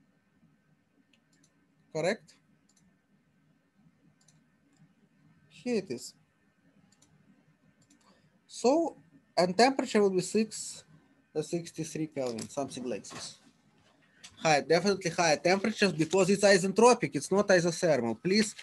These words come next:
at help session, I realized how many people confuse adiabatic and isothermal and isentropic and isothermal. Fully different items. Okay, that's what we calculated.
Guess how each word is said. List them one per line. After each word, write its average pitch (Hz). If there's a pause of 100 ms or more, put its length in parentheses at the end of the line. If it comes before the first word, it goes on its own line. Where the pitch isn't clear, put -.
(120)
at 156
help 202
session, 214
I 190
realized 185
how 185
many 185
people 185
confuse 170
adiabatic 160
and 180
isothermal 175
and 147
isentropic 147
and 107
isothermal. 110 (400)
Fully 175
different 135
items. - (380)
Okay, 214
that's 240
what 277
we 269
calculated. 226